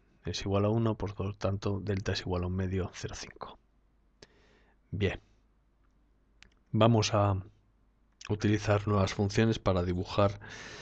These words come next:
en este caso en la misma ventana gráfica, cuatro tipos de respuestas. Voy a utilizar la instrucción subplot, help subplot.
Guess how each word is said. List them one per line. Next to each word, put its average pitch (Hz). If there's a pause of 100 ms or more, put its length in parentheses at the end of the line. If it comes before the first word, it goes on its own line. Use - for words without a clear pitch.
(640)
en 95
este 104
caso 98
en 92
la 92
misma 131
ventana 110
gráfica, 127 (500)
cuatro 101
tipos 98
de 95 (200)
respuestas. - (320)
Voy 107
a 101
utilizar 95
la 92
instrucción 95
subplot, - (200)
help 90 (2000)
subplot. -